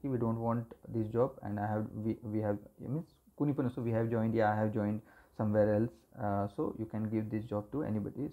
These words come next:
somebody else." Okay? जो, those who are in waiting. अशा पद्धतीनं मराठीमध्ये लिहून व्यवस्थित तुम्ही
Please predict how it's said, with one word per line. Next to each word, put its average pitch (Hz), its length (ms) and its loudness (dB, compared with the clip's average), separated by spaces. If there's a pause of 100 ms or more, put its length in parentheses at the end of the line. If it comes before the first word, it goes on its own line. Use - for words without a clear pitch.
somebody 117 300 4
else." 92 240 0
Okay? - 260 -2
जो, 113 360 0
those 117 200 2
who 113 120 2
are 110 380 0
in 135 80 2
waiting. 143 260 6 (380)
अशा 117 160 0
पद्धतीनं 120 680 2
मराठीमध्ये 110 600 2
लिहून 127 240 4
व्यवस्थित 107 420 -2 (220)
तुम्ही 113 240 -2